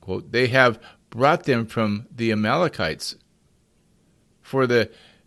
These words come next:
people spared the best of the sheep and the oxen to sacrifice to the Lord your God, but the rest we have completely destroyed." End quote. Then Samuel said to Saul,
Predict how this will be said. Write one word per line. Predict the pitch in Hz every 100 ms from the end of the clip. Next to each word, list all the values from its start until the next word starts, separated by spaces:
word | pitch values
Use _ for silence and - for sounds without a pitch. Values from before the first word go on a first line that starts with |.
| _
people | 143 170 - 113
spared | - - 165 180 101
the | 92 98
best | 98 - 120 165 143 -
of | 110 98
the |
sheep | 92 - 151 -
and | 92 104
the |
oxen | - 113 143 - 90 - - _
to | 117
sacrifice | 104 - 170 185 117 - 110 107
to | - 113
the | 107
Lord | 107 143 151 107
your | 107
God, | 90 117 147 82 82 _ _ _ _ _ _ _ _
but | 101
the | 156
rest | 185 208 -
we | 139 135
have | 135 -
completely | 117 110 123 90 107
destroyed." | 104 98 - 80 92 - _ _ _ _ _ _ _ _
End | 82 76
quote. | - - _ _ _ _ _ _ _ _ _ _ _ _ _ _ _ _ - _ _ -
Then | 110
Samuel | - 147 160 151 110
said | - 151 135
to | 101
Saul, | - 87 80 82